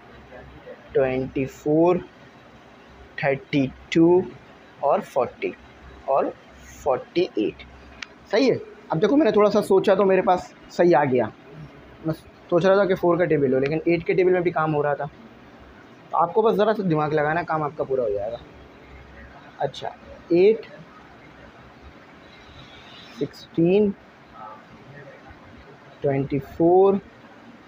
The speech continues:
थर्टी टू, फ़ोर्टी और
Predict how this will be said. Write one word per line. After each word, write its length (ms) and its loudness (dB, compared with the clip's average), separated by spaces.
थर्टी 520 -2
टू, 440 4
फ़ोर्टी 760 0
और 220 -2